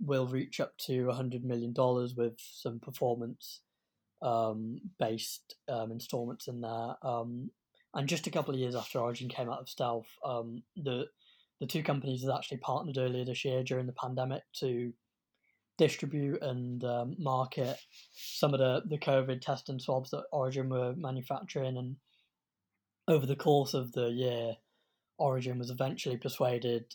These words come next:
um, into the acquisition that it had originally turned down. But I think from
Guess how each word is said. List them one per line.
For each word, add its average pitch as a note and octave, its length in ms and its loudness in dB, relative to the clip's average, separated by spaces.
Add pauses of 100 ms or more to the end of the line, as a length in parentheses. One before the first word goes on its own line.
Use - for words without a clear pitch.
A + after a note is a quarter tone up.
(260)
um, A#2+ 540 -2 (100)
into C#3+ 320 0
the A#2+ 100 0
acquisition A2+ 640 -6
that A2+ 240 -4
it C3 140 -6
had B2+ 140 -2
originally A#2+ 520 -2 (480)
turned A2 340 -2
down. A2+ 440 0
But A#2+ 160 2
I A#2+ 100 0
think B2+ 300 -8
from A2+ 340 -2